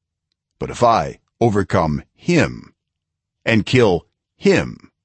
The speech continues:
you will become our subjects and serve us." Then the Philistine said, "This day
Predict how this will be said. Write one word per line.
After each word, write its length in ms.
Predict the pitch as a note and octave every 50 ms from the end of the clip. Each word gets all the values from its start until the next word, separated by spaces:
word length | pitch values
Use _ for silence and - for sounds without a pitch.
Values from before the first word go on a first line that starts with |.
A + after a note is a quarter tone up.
| _ _ _ _ _ _ _ _ _ _ _ _ _
you 160 | - A#2 D#3+ F#3+
will 160 | F3 C#3 A2
become 360 | G2+ A2 F#2 - C3+ B2 B2
our 200 | E3 F#3+ F#3 C#3+
subjects 640 | - - - D2 C#2+ C2 - - - - - - -
and 160 | F#2 F2+ -
serve 400 | - - D3+ C3+ G#2 F#2 F#2 F2
us." 480 | A2+ F2+ C2 - - - - - - - _ _ _ _ _ _ _ _ _ _ _ _ _ _ _ _ _ _ _ _ _ _ _ - - -
Then 100 | - A#2+
the 80 | A2+ G#2
Philistine 460 | - - A2 G#2 A2 - - - C2+
said, 320 | - - - - - _ _ _ _ _ _ _ _ _ _ _ _ _ _
"This 280 | D#2+ G#2 C#3 D#3 C#3+
day 600 | - G2+ G#2 A#2 A2+ G#2 F2 C#2+ A#1+ G1+ - _